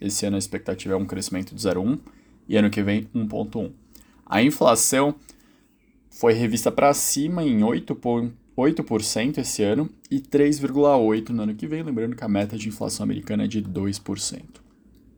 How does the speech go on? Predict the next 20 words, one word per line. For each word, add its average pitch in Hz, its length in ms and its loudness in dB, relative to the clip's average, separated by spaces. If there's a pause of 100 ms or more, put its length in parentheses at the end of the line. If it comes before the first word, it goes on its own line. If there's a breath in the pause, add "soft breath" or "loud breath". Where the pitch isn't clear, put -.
(600 loud breath)
Aqui - 160 -2
no 147 80 8
Brasil, 120 640 6 (480 soft breath)
ainda 135 260 4
não 117 160 4
tem 117 240 2
uma 147 140 4
indicação 104 440 -4
clara 104 380 2
de 113 80 -8
como 104 180 -4
será 104 200 -2
o 98 60 0
plano 101 260 0
econômico 101 720 -2 (560 soft breath)
caso 101 320 6
eleito 101 340 2
do 98 140 -2
ex-presidente 98 580 -4
Lula, 151 340 6